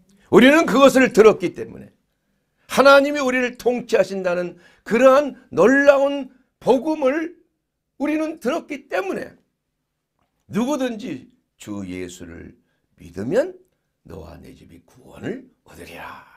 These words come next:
이 말씀을 믿고 예수님 영접하고 예수 그리스도의 대속의 피의 공로로 말미암아 내 죄가 사함받다는 그 사실을 성령께서 증언을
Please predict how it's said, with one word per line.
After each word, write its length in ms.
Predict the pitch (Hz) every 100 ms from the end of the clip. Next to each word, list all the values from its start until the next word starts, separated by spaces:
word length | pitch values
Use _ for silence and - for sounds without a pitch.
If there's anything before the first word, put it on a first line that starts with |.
| _ _ _ _ _ _ _ -
이 160 | 113
말씀을 640 | 101 90 90 - 85 87
믿고 540 | 82 120 - 233 277 _ _ -
예수님 560 | 160 190 202 214 208
영접하고 840 | 196 190 202 196 185 202 254 - _ _ _ _ -
예수 380 | 175 190 196 -
그리스도의 520 | 180 185 190 190 185
대속의 680 | 120 165 185 185 185 185 185 _ _ _ -
피의 340 | - 247 208
공로로 440 | 160 170 170 165
말미암아 760 | 165 151 156 156 151 165 247 285 _ _ _ _ _ -
내 360 | 113 120 120
죄가 420 | 117 110 104 101 98
사함받다는 920 | - 80 92 90 87 87 82 87 87
그 260 | - 143 208
사실을 640 | - 160 160 202 170 - _ -
성령께서 1300 | - - 240 294 285 262 262 240 208 - 220 208
증언을 720 | - - 131 123 110 127 -